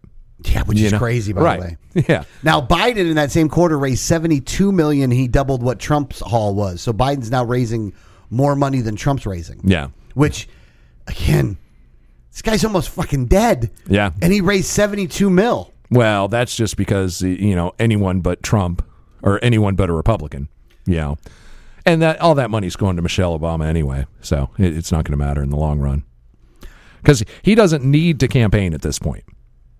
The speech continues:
Speaker 1: No.
Speaker 2: You know, I, I mean, ju-, there's just no need to it. He's got no primary. Uh, Newsom's
Speaker 1: I mean,
Speaker 2: not
Speaker 1: he has a, hold on. He has a primary.
Speaker 2: No, he doesn't really have a primary. Newsom is not gonna primary him. Newsom's gonna hang around for
Speaker 1: Well,
Speaker 2: the
Speaker 1: he's still got
Speaker 2: appointment.
Speaker 1: R F K and Marianne Williamson.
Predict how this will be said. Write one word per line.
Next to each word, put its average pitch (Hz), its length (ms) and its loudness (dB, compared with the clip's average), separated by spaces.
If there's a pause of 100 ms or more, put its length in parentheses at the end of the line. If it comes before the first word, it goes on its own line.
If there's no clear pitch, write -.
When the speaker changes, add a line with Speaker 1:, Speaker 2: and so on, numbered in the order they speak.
(180)
Speaker 1:
No. 190 340 2
Speaker 2:
You 117 120 6
know, 98 240 0 (260)
I, 117 180 0
I 127 60 2
mean, 139 160 4
ju-, 143 180 2
there's 147 200 2
just - 180 0
no 123 120 4
need 123 260 2
to 104 120 2
it. 104 60 0
He's 127 120 0
got 156 160 4
no 135 80 2
primary. 113 600 2 (560)
Uh, 113 240 2
Newsom's 143 460 4
Speaker 1:
I - 20 4
mean, 208 120 6
Speaker 2:
not 107 60 4
Speaker 1:
he 190 60 4
has 226 200 4
a, 175 80 0
hold 143 240 -2
on. 98 140 -4 (140)
He 160 140 2
has 233 240 2
a 151 40 0
primary. 135 540 0
Speaker 2:
No, 104 180 4
he 104 120 0
doesn't 82 240 -4
really 80 180 0
have 80 120 -2
a 71 40 -6
primary. 71 420 -4
Newsom 147 420 4
is 110 140 2
not 120 180 2
gonna 101 160 0
primary 120 520 2
him. 120 160 4
Newsom's 131 420 2
gonna 110 160 2
hang 110 220 4
around 104 260 2
for - 100 -4
Speaker 1:
Well, - 20 6
Speaker 2:
the 226 60 6
Speaker 1:
he's - 40 2
still 269 120 4
got 202 100 4
Speaker 2:
appointment. 143 160 2
Speaker 1:
R 143 80 2
F 123 80 -6
K 135 200 0
and 107 120 0
Marianne 110 300 2
Williamson. 98 500 -2